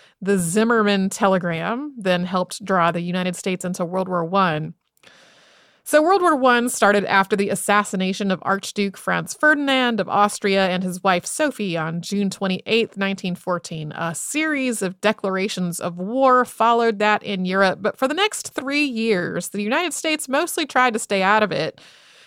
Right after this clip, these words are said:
The American public really did not support the idea of going to war. So while the United States did provide war aid to the Allies, was not really about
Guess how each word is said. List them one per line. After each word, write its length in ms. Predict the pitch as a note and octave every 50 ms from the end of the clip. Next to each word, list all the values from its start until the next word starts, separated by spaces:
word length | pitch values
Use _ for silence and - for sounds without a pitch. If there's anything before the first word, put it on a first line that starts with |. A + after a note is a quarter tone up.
| _ _
The 100 | - F#3+
American 420 | F#3 F#3 G3 G3 G3 G3 G3+ F#3 F#3
public 500 | - - B3 C#4 C#4 A#3 B3 G3+ F3 - F3+
really 440 | F3 F3+ A3+ B3+ A#3+ A3 G#3+ G#3
did 160 | F#3 G3+ G3 F3+
not 300 | F#3 F#3+ G3 E3+ F#3+ -
support 400 | - F3+ - - F#3+ F#3 - -
the 80 | -
idea 400 | C3+ E3+ D#3+ F3 F3+ F3 E3+ D#3
of 140 | D3+ D#3 F3
going 420 | - F3 F3 F3 E3 D#3+ D#3 - -
to 120 | - - D#3+
war. 460 | D#3 E3 E3 E3 D3+ - D#2 D#2+ D#3+
So 200 | - - F3+ E3+
while 220 | E3 F3 E3+ E3
the 100 | E3 E3+
United 360 | E3+ E3+ G3+ A#3 A#3+ A3+ G3
States 320 | - - A3 G3+ G3 - - F#3+ E3+ -
did 260 | - G3+ G#3 G#3 F#3
provide 440 | - - G3 E3+ F#3+ F3 E3 E3 E3
war 420 | F3 G#3+ C4+ D4+ E4 D#4+ D4 - -
aid 380 | A#3+ C4 B3+ B3+ B3 G#3+ G3+
to 100 | - F#3
the 100 | E3+ -
Allies, 640 | - - A3+ A#3 A3+ A3 G#3+ G#3 G3 F#3+ F#3+ F#3 - _ - - - - - - _ _ _ _ _ -
was 200 | - B3 A#3 A#3
not 260 | B3 C4 C4 C4 -
really 300 | A#3+ A#3+ A#3 A3+ A3 A3
about 320 | G#3+ F#3+ G3+ G3 F#3+ -